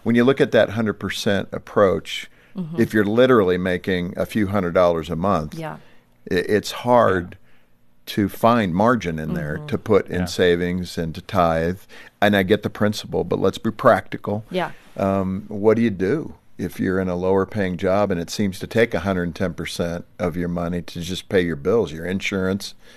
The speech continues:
Speaker 1: Have you
Speaker 2: Mm-hmm.
Speaker 1: seen the cost of things lately?
Speaker 2: Oh,
Speaker 3: Yeah.
Speaker 2: my
Speaker 1: It's, like,
Speaker 2: gosh.
Speaker 1: crazy. I feel
Speaker 2: Yeah.
Speaker 1: so bad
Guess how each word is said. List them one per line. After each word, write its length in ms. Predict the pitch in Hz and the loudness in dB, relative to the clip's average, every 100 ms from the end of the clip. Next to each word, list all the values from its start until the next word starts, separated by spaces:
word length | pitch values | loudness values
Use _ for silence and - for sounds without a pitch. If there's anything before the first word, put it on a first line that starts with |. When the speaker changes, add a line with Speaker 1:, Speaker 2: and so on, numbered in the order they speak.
| - | -12
Speaker 1:
Have 100 | 90 | -6
you 60 | 85 | -4
Speaker 2:
Mm-hmm. 80 | 82 | -2
Speaker 1:
seen 220 | 104 117 | 0 0
the 80 | 95 | -2
cost 360 | - 85 110 - | -2 0 0 0
of 80 | 123 | -2
things 260 | 127 131 | -2 -4
lately? 380 | 127 135 151 160 - | -2 -2 -2 -6 -4
Speaker 2:
Oh, 140 | 214 | -2
Speaker 3:
Yeah. 80 | 190 | -2
Speaker 2:
my 80 | 185 | -2
Speaker 1:
It's, 60 | - | 2
like, 180 | 95 87 | 2 0
Speaker 2:
gosh. 100 | - | 2
Speaker 1:
crazy. 340 | 120 151 123 | 2 4 0
I 100 | 98 | 0
feel 200 | 123 160 | 0 2
Speaker 2:
Yeah. 40 | 127 | 0
Speaker 1:
so 260 | - 135 | 0 -2
bad 460 | 143 131 143 98 78 | 0 0 0 -2 -6